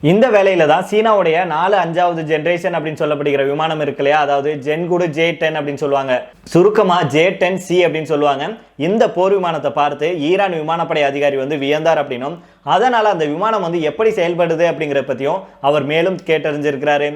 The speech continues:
இந்த விமானம் வந்து அதிக எடை இல்லாம மீடியமான எடையில வந்து இருக்கும் அப்படின்னு சொல்லியிருக்காங்க. அதே போல சிங்கிள் என்ஜின் கொண்டது மல்டி ரோல் காம்பாக்ட் வகையை சேர்ந்த இந்த விமானம் வந்து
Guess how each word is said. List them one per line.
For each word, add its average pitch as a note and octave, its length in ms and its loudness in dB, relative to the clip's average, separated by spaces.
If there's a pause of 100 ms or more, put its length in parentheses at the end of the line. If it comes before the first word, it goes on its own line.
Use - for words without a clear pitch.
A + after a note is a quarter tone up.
(340)
இந்த G#3 280 2
விமானம் F#3+ 360 -2
வந்து F3+ 220 0
அதிக F3 380 0
எடை E3+ 300 0
இல்லாம D3 380 -2
மீடியமான G3 720 -2
எடையில D#3+ 180 0
வந்து D3+ 220 -2
இருக்கும் D3 300 -2
அப்படின்னு D3 320 -4
சொல்லியிருக்காங்க. D3 440 0 (360)
அதே F3 280 4
போல F3+ 360 2
சிங்கிள் A3 380 0
என்ஜின் F#3 380 0
கொண்டது D3+ 500 0
மல்டி G3 400 -2
ரோல் G3 200 2
காம்பாக்ட் F#3+ 520 -2
வகையை E3 280 -2
சேர்ந்த D#3 280 -2
இந்த C#3 140 -2
விமானம் E3 340 -2
வந்து C#3 220 0